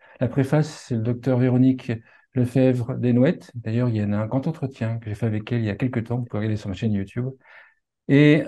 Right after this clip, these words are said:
une postface, je ne savais pas que ça existait, ça, de, euh, Didier Buffet, qui est, euh, un, un des spécialistes notamment sur l'alimentation, si, si je me souviens bien,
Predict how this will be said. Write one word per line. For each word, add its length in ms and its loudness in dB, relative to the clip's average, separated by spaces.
une 320 2
postface, 680 2
je 60 -8
ne 40 -4
savais 200 -8
pas 100 -10
que 60 -14
ça 80 -6
existait, 400 -8
ça, 280 -12
de, 200 0
euh, 400 2
Didier 260 0
Buffet, 400 -2
qui 300 2
est, 40 6
euh, 240 4
un, 200 -2
un 100 -2
des 100 -4
spécialistes 520 -2
notamment 320 -2
sur 160 -6
l'alimentation, 720 -2
si, 160 -16
si 80 -18
je 80 -2
me 40 0
souviens 260 -2
bien, 260 -2